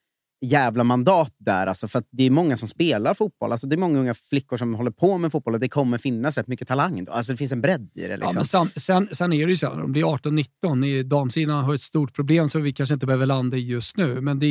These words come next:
Speaker 2: ju det här mellansteget som diskuteras väldigt mycket på framförallt pojk- och herrsidan med H T F F som har varit uppe för diskussion om man ska tycka det ena eller det andra.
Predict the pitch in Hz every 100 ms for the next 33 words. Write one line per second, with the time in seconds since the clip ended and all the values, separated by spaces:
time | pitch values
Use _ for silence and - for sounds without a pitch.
0 | 147 165 156 127 143 131 135 127 180 165
1 | 143 139 135 - 135 131 123 - 135 123
2 | 113 139 - 131 135 123 - - - -
3 | 175 147 170 143 - 165 143 165 151 156
4 | 139 196 190 156 143 151 - 170 156 139
5 | 139 135 143 127 - 139 143 139 135 131
6 | 139 131 117 139 131 - 131 139 127 127
7 | 131 135 131 - 131 143 139 135 135 131
8 | 135 127 123